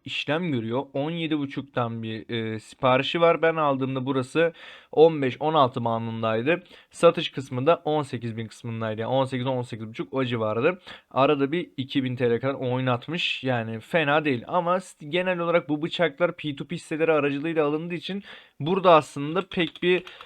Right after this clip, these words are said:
e, objektif bir yorum yapamayız ama print stream'e bakarsak bence yaparız. Çünkü C S ikinin en çok tercih edilen skinlerinden birisi arkadaşlar. Ben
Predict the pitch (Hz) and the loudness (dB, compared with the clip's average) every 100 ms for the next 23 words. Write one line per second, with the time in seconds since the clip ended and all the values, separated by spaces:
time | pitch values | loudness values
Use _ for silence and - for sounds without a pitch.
0 | - - 127 127 120 - 160 165 156 160 | -18 -2 2 2 2 2 4 4 4 0
1 | - 131 - 147 147 156 151 190 185 175 | 0 -10 -8 -8 -2 2 4 4 2 4
2 | 165 127 160 165 170 170 180 190 185 190 | 2 2 -2 -2 -2 2 0 0 -2 -2
3 | - 165 170 165 165 135 131 170 156 143 | -4 -2 2 4 4 2 0 0 2 2
4 | 156 165 147 - 151 170 - 180 170 147 | 0 0 0 2 -2 -4 -6 -6 -2 0
5 | 180 - _ - 131 147 165 185 170 - | 0 -4 _ -8 0 2 2 0 -2 -2
6 | 180 196 - 165 190 185 - 175 175 135 | -4 -6 0 0 2 -2 -2 -4 -2 -2
7 | 135 143 156 165 139 151 170 - 143 170 | 0 2 0 0 0 0 -2 -6 -8 -4
8 | 151 135 131 160 147 107 147 170 - 135 | -2 -2 -2 -2 -2 -2 -2 -2 0 0
9 | 120 117 113 113 170 165 135 170 160 | 0 -2 -2 0 0 0 6 6 6